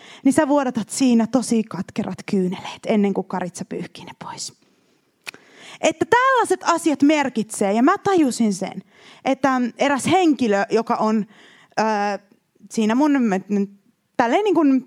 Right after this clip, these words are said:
lähiympäristössä. Ja mä tajusin, että mä en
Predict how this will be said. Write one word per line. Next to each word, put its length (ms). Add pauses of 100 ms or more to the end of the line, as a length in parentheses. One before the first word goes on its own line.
lähiympäristössä. 920 (1040)
Ja 80
mä 100
tajusin, 500
että 200 (140)
mä 220
en 300